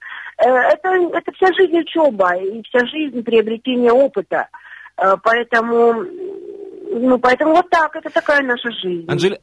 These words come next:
Speaker 2: а, Анжела Анатольевна, у нас, э, сегодня праздник, и хочется, чтобы прозвучали от вас, в том числе, слова поздравления, э, коллегам, медсестрам, медбратьям, санитарам. Сегодня вот, э, с праздником хочется и ваши слова услышать.
Speaker 1: С радостью поздравляю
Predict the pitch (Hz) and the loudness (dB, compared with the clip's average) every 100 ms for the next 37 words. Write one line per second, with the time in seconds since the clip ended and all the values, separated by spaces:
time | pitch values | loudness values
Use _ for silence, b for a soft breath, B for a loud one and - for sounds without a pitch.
0 | _ 127 135 139 135 147 208 214 180 147 | _ -4 -2 -2 -2 -2 -2 -2 -2 -2
1 | 123 113 127 180 190 - 170 165 160 151 | -2 -4 -2 -2 -2 -4 -4 -2 0 -2
2 | 185 190 165 156 180 208 156 117 - 117 | -2 -2 -2 0 2 2 0 -4 -6 -4
3 | 185 - - 131 151 127 139 131 127 143 | -4 -4 -6 -4 -4 -2 0 0 -2 -2
4 | 127 135 180 156 143 139 156 143 - 113 | -4 -2 0 2 0 0 0 0 -2 -6
5 | - 131 117 131 135 - 117 113 131 131 | -4 -4 0 2 2 0 -4 0 0 2
6 | 170 170 151 135 117 101 98 101 98 95 | 2 4 2 2 0 0 -2 -2 -2 -2
7 | 95 - 127 143 165 123 110 110 117 - | -4 -2 0 0 0 -2 -2 -2 -2 0
8 | 156 143 113 107 120 113 113 139 143 113 | -2 0 -2 0 0 0 0 0 0 -2
9 | 104 95 - 104 107 127 127 104 101 113 | -4 -6 -4 -2 -2 0 -2 -4 -6 -2
10 | 139 117 104 98 - 104 101 - 135 135 | 0 2 -2 -2 -6 -4 -4 -2 -2 0
11 | 120 110 - 127 - 113 - 131 135 123 | 0 -2 -2 -4 -4 -6 -2 0 2 2
12 | 131 - 107 95 92 98 - - _ _ | 0 0 0 -2 -4 -10 -10 -18 _ _
13 | _ _ _ - - 262 240 214 202 220 | _ _ _ -8 0 2 2 0 -8 -6
14 | 208 214 196 214 214 214 202 190 | -2 -2 0 0 2 2 2 0